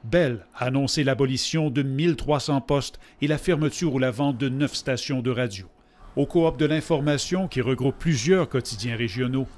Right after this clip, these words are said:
c'est environ le tiers de l'effectif qui a quitté, alors que les éditions papier ne sont plus publiées.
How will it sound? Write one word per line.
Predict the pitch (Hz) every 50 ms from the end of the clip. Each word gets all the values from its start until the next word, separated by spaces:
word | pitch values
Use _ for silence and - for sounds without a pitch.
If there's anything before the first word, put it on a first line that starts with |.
| - - - - -
c'est | - 165 156 -
environ | 175 165 120 160 156 147 170 170
le | 156 151 139
tiers | - - - 190 185 160 127 107
de | 117
l'effectif | 110 117 120 - - 127 - - - - 147 127 -
qui | - 120 120 120
a | 117
quitté, | - - 143 120 - - 143 123 - - - - - - - - -
alors | 151 151 160 156 -
que | -
les | 160 147 147 120 156
éditions | 139 110 147 131 - - 156 -
papier | - - 151 - - - 123 120 - - - - -
ne | 151 139
sont | - - 147 135
plus | - - 131 131 127
publiées. | - - 131 107 120 127 117 107 98